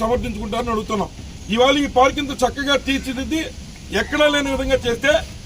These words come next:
అక్కడ ఉన్నటువంటి మరి పక్కన సెక్యూరిటీ ఉన్నటువంటి, ఉండాల్సినటువంటి చోట ఒక బడ్డీలు కొట్టు పెట్టి అక్కడ ఒక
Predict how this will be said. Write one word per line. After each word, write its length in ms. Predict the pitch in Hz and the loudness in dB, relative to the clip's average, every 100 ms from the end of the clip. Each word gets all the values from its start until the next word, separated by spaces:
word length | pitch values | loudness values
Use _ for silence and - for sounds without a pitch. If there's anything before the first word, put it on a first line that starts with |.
| - - | -10 0
అక్కడ 180 | 262 302 285 | 0 2 0
ఉన్నటువంటి 480 | 294 285 294 285 262 233 - - - | 0 0 -4 0 0 -2 -6 -10 0
మరి 120 | 247 262 240 | 2 4 2
పక్కన 220 | 240 294 269 | 2 2 2
సెక్యూరిటీ 360 | 254 294 294 294 | 0 0 -2 -2
ఉన్నటువంటి, 600 | 277 277 277 262 247 254 254 | -4 -2 -2 -2 -4 -6 -4
ఉండాల్సినటువంటి 560 | 240 254 240 226 226 214 208 | -2 -2 -2 -4 -6 -4 0
చోట 180 | 269 294 262 - - - - 196 | 2 4 4 2 -6 -12 -4 0
ఒక 120 | 240 - | 2 2
బడ్డీలు 320 | 190 190 277 | 2 2 0
కొట్టు 180 | 285 269 220 | 0 -2 -2
పెట్టి 220 | 226 320 311 - - - | 0 -2 -4 -6 -8 0
అక్కడ 140 | - 254 | 2 2
ఒక 100 | 240 | 2